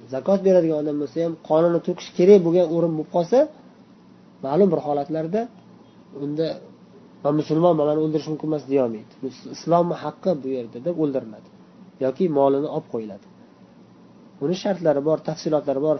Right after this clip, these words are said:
fiqh kitoblarida keladi. Masalan, bir odamni qasddan o'ldirib qo'ysa, u odamni qarindoshlari "Bizga diya kerak emas, o'ldiramiz bu odamni.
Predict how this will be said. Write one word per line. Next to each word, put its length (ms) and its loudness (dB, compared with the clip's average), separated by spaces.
fiqh 240 -10
kitoblarida 460 -4
keladi. 380 -2
Masalan, 420 0
bir 100 0
odamni 360 0
qasddan 360 -6
o'ldirib 340 2
qo'ysa, 300 -2
u 60 2
odamni 320 4
qarindoshlari 680 2
"Bizga 340 0
diya 240 4
kerak 240 2
emas, 220 -2
o'ldiramiz 420 -2
bu 80 -18
odamni. 300 -20